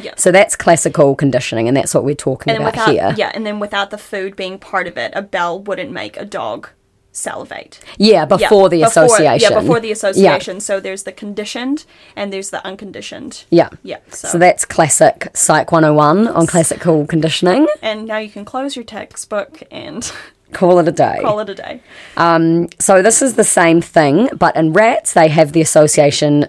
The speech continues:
Speaker 2: to a place and to a partner in terms of the sex time. For the place association, they ran some tests. So they used rat sex dungeons,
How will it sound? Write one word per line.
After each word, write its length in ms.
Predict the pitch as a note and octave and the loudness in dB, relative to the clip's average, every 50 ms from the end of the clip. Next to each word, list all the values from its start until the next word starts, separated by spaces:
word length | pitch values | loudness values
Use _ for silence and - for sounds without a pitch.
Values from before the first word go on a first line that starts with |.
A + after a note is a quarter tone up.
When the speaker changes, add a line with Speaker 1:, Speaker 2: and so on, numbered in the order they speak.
| - - | -4 -4
Speaker 2:
to 280 | - E3 D3 D3 C#3+ - | -2 0 2 2 0 -2
a 60 | - | -4
place 580 | - - - - F3 D#3+ C#3+ D3+ G#3 - - - - | -10 -8 -2 2 2 4 4 2 0 -2 -4 -6 -4
and 420 | - D3+ C#3+ C#3 C#3 C#3 C3+ - _ | -2 0 2 2 2 0 -2 -6 _
to 380 | - - D3+ B2+ C3 C3+ B2+ - - - | -4 -2 0 0 2 0 0 -2 -2 -2
a 320 | D3 C#3+ B2+ B2+ C3 B2+ - - | 0 0 0 0 0 -2 -4 -6
partner 560 | - - A#2 A2+ - - - - - - E3+ - - | -8 -4 -2 -2 -2 -2 -6 -10 -12 -14 -16 -6 -4
in 80 | D#3 D3+ | -4 -2
terms 280 | - D#3 C#3+ C#3 C3+ - | -2 -2 -2 -2 -2 -4
of 340 | A#2 B2 B2+ - - - - _ _ - _ _ _ _ | -6 -8 -8 -12 -16 -20 -20 _ _ -20 _ _ _ _
the 80 | - E3 | -6 -4
sex 340 | C#3 - - D#3 - - - | -4 -2 -2 -4 -4 -6 -8
time. 260 | - - - - - - - - - - - - - - - - - | -10 -10 -10 -10 -14 -16 -16 -20 -20 -20 -20 -20 -20 -20 -20 -20 -18
For 420 | - - G#3+ G3+ G3 G3 F#3+ F#3 - - | -2 2 4 6 6 6 6 4 2 0
the 80 | F#3+ | -4
place 320 | - - A3 A3 A3+ A3 - | -2 0 0 0 2 0 -2
association, 880 | G#3 - - D#3+ D#3 D3+ - D3 C3 A2 - - - - C3 A3+ C#4 - - - - - | -4 0 0 0 0 0 0 0 0 0 0 -2 -2 0 2 0 0 -2 -4 -12 -20 -2
they 380 | - F#3+ F#3 F3+ E3+ F3 E3+ - | 2 4 4 6 6 4 2 2
ran 260 | F3 F3+ F#3 G3 G#3 | 2 4 4 4 4
some 200 | G3 - F3 D3+ C3+ | 4 2 2 0 0
tests. 560 | - - C3 - - - - - - - - | 0 -2 -2 -2 -4 -6 -4 -4 -4 -4 2
So 200 | - F#3 E3+ E3+ | 4 4 4 6
they 120 | E3 E3+ E3+ | 6 4 4
used 460 | F3 F3 G#3+ A#3 B3+ C4 A#3 - - - | 4 4 4 4 2 0 -2 -6 -6 -2
rat 320 | D#3+ F3 F3+ - - - - | 2 2 2 2 2 -2 -4
sex 360 | - - - D#3+ D3+ - - | -4 -2 0 0 -2 -2 -4
dungeons, 720 | - - A2+ G2 A#2 - - - - - C#4+ D#4 - - | -4 -2 -2 -2 -4 -6 -6 -2 2 4 4 4 2 0